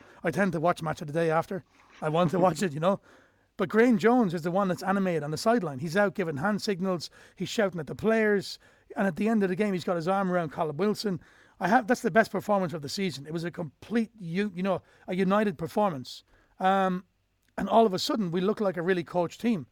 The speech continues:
for the last game and a half. But for the last game and a half, we've had a new coach in.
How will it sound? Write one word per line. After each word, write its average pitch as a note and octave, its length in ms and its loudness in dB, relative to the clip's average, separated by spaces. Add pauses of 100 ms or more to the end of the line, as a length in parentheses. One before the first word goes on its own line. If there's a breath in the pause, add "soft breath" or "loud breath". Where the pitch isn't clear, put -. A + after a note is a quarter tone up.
(260)
for G#3 100 -8
the F#3 100 2
last G3 260 2
game F#3+ 180 -2
and E3+ 80 -4
a D3+ 60 -2
half. F3+ 360 -4 (640)
But F3 100 -4
for G3+ 80 0
the F#3+ 80 2
last G3+ 220 2
game F#3+ 160 -2
and F3 80 -2
a E3 40 -2
half, G#3 340 2
we've F3 120 -4
had F3 140 2
a E3 60 -6
new E3 200 -4
coach G#3+ 360 -4
in. C3 160 -12